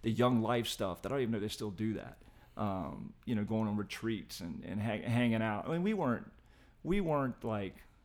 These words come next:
straight and narrow kids. Like, we would go up to, uh, <laughs> we called them the dunk courts up at, uh, Short Pump. <laughs> And we would take, uh, some Brass Monkey. And I know that's, everybody thinks that's just a Beastie Bo-, Beastie Boys song, but, uh, it's a drink,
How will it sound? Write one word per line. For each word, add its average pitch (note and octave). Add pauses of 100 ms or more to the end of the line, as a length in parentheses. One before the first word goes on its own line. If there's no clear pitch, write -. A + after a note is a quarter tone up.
straight -
and G#2+
narrow G2+
kids. A2+
Like, A2+
we C3+
would B2+
go A2
up G#2
to, G#2
uh, G2+ (300)
<laughs> A2+ (840)
we B2+
called B2+
them G#2+
the G2
dunk A#2+
courts G2
up -
at, G#2
uh, F#2+
Short -
Pump. - (280)
<laughs> -
And A#2+
we A2
would G#2
take, G#2
uh, G2+ (360)
some G#2+
Brass G#2
Monkey. C#3+
And C3+
I -
know B3+
that's, - (440)
everybody G#2+
thinks G#2
that's G2+
just G#2
a F#2
Beastie G#2+
Bo-, F#2 (340)
Beastie C3+
Boys F#2
song, F#2+ (440)
but, G2+
uh, E2+ (100)
it's B2+
a A#2
drink, A#2